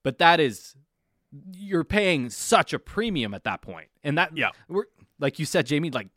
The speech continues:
Speaker 1: look how those deals turned out. That's not a winning formula.
Speaker 2: No. And I do think there's a difference between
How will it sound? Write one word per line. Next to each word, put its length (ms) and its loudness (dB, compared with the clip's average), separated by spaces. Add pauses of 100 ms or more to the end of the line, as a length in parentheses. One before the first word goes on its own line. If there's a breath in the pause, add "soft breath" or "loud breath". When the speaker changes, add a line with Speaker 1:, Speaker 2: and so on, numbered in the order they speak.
(220)
Speaker 1:
look 220 -2
how 100 4
those 240 -2
deals 220 -4
turned 180 -4
out. 160 0 (160 soft breath)
That's 220 4
not 160 8
a 40 4
winning 280 2
formula. 440 2
Speaker 2:
No. 60 -18 (800)
And 520 6
I 140 4
do 240 -2
think 180 0
there's 160 0
a 60 -6
difference 460 -4
between 720 -8